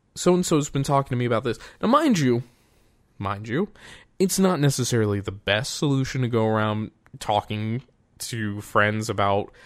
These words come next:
you know, what other people have told you in private. In fact, I don't recommend that at all.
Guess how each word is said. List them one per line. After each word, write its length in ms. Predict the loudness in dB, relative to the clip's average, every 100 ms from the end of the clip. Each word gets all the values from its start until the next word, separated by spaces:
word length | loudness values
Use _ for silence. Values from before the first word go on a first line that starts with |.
| -20 _
you 120 | -6
know, 260 | 0 0 0
what 300 | 0 -2 0
other 200 | 0 6
people 340 | 6 6 0
have 140 | -4 -2
told 220 | -4 -2
you 100 | -4
in 80 | -4
private. 420 | -2 0 -2 -4 -10 -10 0
In 60 |
fact, 220 | 2 2
I 80 | 2
don't 160 | 2 4
recommend 500 | 2 2 0 2 2
that 180 | 0 0
at 120 | -2
all. 300 | -2 -4